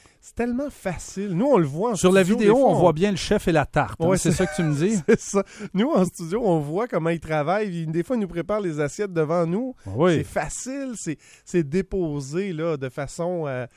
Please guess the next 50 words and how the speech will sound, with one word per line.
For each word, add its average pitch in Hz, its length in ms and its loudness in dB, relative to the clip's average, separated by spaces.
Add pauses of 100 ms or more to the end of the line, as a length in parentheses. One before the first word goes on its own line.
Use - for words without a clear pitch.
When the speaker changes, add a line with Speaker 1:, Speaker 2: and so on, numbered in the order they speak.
(260)
Speaker 1:
presque, - 360 -6
euh, 131 420 -4
artistique. - 800 -6
Puis 143 100 -2
Speaker 2:
Oui, 196 80 2
Speaker 1:
ça 127 200 0
Speaker 2:
oui. 120 40 -4
Speaker 1:
finit, 190 560 -4
euh, 147 140 -2 (460)
dans 151 240 -2
un 147 120 0
plat. 202 160 0
Nous, 190 100 2
on 170 160 0
essaie 143 240 -4
ça 180 160 -6
à 175 60 -2
la 143 80 -2
maison, 131 340 -6
puis - 80 -14
ça - 80 -8
n'a 127 60 -4
jamais 135 240 -6
l'air 139 160 -6
Speaker 2:
Ben 135 120 6
Speaker 1:
de 165 60 8
Speaker 2:
non, 170 80 6
Speaker 1:
ça, - 60 4
Speaker 2:
nous 185 100 0
autres, 156 120 4
Speaker 1:
on 131 40 -10
Speaker 2:
c'est 147 60 2
la 135 60 6
Speaker 1:
s'entend. 127 120 0 (140)
Speaker 2:
braoule 151 240 4
de 135 80 2
macaroni 127 480 0
au 143 100 2
fromage 120 480 2
Speaker 1:
<laughs> - 640 -4
Speaker 2:
dans 131 160 -2
Speaker 1:
Voilà. 120 140 0
Speaker 2:
l'assiette. - 520 -2 (320)
Speaker 1:
Alors, 185 480 2
donc, 185 280 -2
la 170 120 -4
même 233 240 2
vidéo 233 380 0
cette 226 180 -2
semaine, 220 400 0